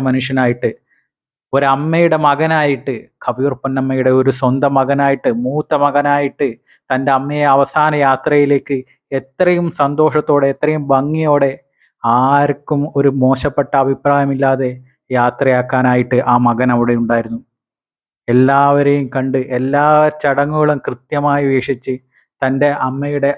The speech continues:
അവസാന പൊതുദർശനത്തിന് വെച്ച ശേഷമുള്ള ശവമഞ്ചവും പേറിയിട്ടാണ് അവൻ അമ്മയുടെ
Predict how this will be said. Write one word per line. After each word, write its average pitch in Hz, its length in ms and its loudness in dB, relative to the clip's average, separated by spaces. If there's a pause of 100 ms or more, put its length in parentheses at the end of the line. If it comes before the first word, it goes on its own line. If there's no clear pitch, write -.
(140)
അവസാന 139 480 0 (260)
പൊതുദർശനത്തിന് 139 840 0
വെച്ച 131 200 -2 (100)
ശേഷമുള്ള 135 460 0 (100)
ശവമഞ്ചവും 143 800 2
പേറിയിട്ടാണ് 139 680 2 (600)
അവൻ 123 240 0 (440)
അമ്മയുടെ 127 480 2